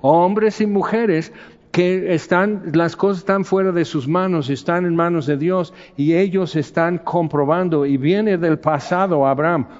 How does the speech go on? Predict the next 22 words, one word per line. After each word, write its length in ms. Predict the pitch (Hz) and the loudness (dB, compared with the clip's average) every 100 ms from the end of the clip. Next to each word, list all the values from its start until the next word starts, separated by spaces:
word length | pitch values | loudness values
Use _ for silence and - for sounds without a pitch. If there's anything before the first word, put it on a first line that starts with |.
| - | -6
o 100 | 143 | -2
del 180 | 147 147 | 0 -2
futuro, 520 | 151 139 214 233 147 | -2 -2 0 0 -2
cuando 360 | - 147 139 139 | -2 -2 0 0
lo 160 | 135 | 0
veremos 760 | 127 131 175 156 95 85 - _ _ - | 0 -2 -2 -4 -10 -16 -20 _ _ -12
en 140 | 104 | -10
aquella 420 | 98 101 101 120 | -10 -8 -6 -6
ciudad, 540 | 127 147 135 101 120 131 _ _ _ _ _ _ _ _ - _ _ | -6 -6 -4 -4 -8 -14 _ _ _ _ _ _ _ _ -20 _ _
viene 240 | 107 139 | -4 0
Abraham 380 | 147 139 147 151 | 0 0 0 0
a 60 | 135 | -2
decirnos, 680 | 120 - 151 143 117 107 - - - _ _ _ _ | -4 -4 -4 -2 -4 -8 -20 -20 -20 _ _ _ _
"No 340 | 120 147 180 220 | -4 0 2 0
es 180 | 202 | -2
malo 420 | 160 151 156 147 120 | -2 0 2 0 -2
que 140 | 131 | -6
esté 240 | 117 131 | -4 -6
fuera 340 | 123 123 123 123 | -4 -2 0 -2
de 140 | 113 | -4
tus 260 | - 110 - | -8 -12 -8
manos, 540 | 101 92 80 - - | -8 -8 -14 -20 -20